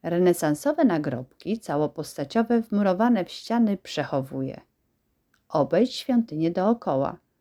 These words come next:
obejrzyj ją dokładnie, a liczba największych okien z jej prawej strony od wejścia do kratki ci wpadnie.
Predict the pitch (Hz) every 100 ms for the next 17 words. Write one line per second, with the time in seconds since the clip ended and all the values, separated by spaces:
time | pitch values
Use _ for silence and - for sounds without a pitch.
0 | _ _ _ 190 190 196 190 175 156 156
1 | 151 147 147 135 - 131 127 139 - -
2 | _ _ _ _ _ - 147 135 208 -
3 | 160 143 160 - _ _ _ - 160 156
4 | 156 226 294 - 330 - - 160 139 -
5 | 147 151 - - 147 147 139 - 156 156
6 | 135 135 - 147 139 160 160 151 139 123
7 | 123 - 196 247 - _ _ _ 131 117
8 | 151 190 - - 127 - 139 - - 127
9 | 131 127 139